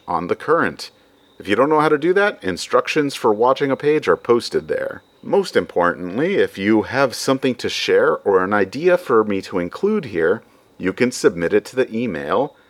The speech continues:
I T S hyphen podcast at U C S D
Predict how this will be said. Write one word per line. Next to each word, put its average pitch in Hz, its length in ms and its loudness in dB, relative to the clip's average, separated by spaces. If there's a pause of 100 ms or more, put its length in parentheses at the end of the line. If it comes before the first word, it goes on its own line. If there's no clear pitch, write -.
(160)
I 95 220 0
T 131 260 -4
S 95 260 -4
hyphen 120 400 -2
podcast 90 720 -4
at 85 240 -6
U 87 160 -8
C 110 240 -2
S - 160 -2
D 90 320 -6